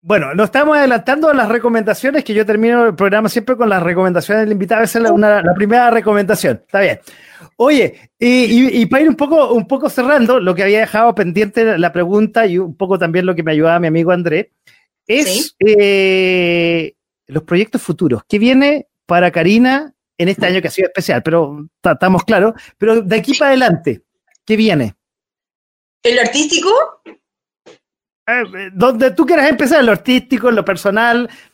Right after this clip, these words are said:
Speaker 1: Yo dejo la pregunta abierta, el invitado
Speaker 2: <laughs>
Speaker 1: ahí se explaya como quiera, pa' donde vaya y donde que se venga primero.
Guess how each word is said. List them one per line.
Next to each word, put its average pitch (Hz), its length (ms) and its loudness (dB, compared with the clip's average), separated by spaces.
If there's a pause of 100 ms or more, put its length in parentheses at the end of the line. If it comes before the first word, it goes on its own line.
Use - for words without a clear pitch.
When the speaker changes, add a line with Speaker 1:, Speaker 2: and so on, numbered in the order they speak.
(540)
Speaker 1:
Yo 277 300 2
dejo 285 200 2
la 269 80 2
pregunta 254 420 0
abierta, 302 500 2
el 220 120 2
invitado 226 400 0
Speaker 2:
<laughs> - 1040 -6
Speaker 1:
ahí 269 480 -2
se - 160 -6
explaya 254 640 -2
como 196 300 0
quiera, 269 360 2
pa' 226 120 2
donde 220 300 4
vaya 247 540 2
y 208 80 4
donde 220 160 2
que 185 140 -2
se 214 80 0
venga 226 240 0
primero. 185 500 0